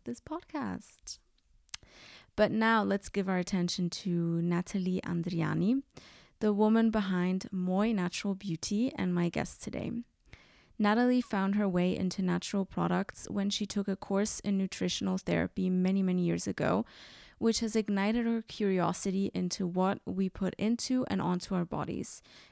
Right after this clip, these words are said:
and slowly started to switch out her cosmetic products. Later on, she also got her education as a makeup artist, which is what led her into the world of cosmetics and possibly foreshadowed her opening Moi.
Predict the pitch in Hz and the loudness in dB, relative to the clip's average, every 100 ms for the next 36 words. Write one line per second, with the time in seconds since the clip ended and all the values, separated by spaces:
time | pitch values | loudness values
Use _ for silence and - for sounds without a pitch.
0 | _ 196 190 196 196 190 - 196 208 220 | _ -2 0 0 -2 -4 -2 0 2 0
1 | - 185 185 196 202 - 180 175 - 175 | 0 -2 -2 -4 -6 -6 -4 -4 -2 -4
2 | - 180 175 185 - 170 165 - - - | -4 -6 -4 -4 -4 -4 -4 -6 -6 -6
3 | - - - - - - - - - 196 | -6 -10 -12 -14 -14 -20 -20 -20 -6 2
4 | 202 196 175 190 262 285 - 233 202 208 | 4 4 4 4 4 2 0 0 0 0
5 | 226 208 185 185 180 175 180 - 180 - | -2 -2 0 2 0 -2 -6 -4 -4 -2
6 | 175 170 170 151 147 - - 180 226 302 | -2 -2 -2 -2 -2 -6 -4 -2 0 -2
7 | - - _ - - _ - 226 226 233 | -6 -16 _ -20 -20 _ 0 2 2 0
8 | 202 208 190 190 185 196 185 185 190 175 | 0 -2 0 0 0 0 0 -2 -2 -2
9 | 165 165 170 165 - 175 160 156 185 240 | -2 -2 -2 -6 -8 -6 -2 0 0 -2
10 | - - 190 190 190 190 190 - _ _ | -6 -6 -4 0 0 0 0 -4 _ _
11 | - 240 294 349 392 - 285 - 254 262 | -10 -8 -4 0 0 0 -4 0 0 0
12 | 247 240 - 214 226 220 220 226 - - | -2 -4 0 -2 0 0 0 0 -4 -4
13 | 220 262 | 0 2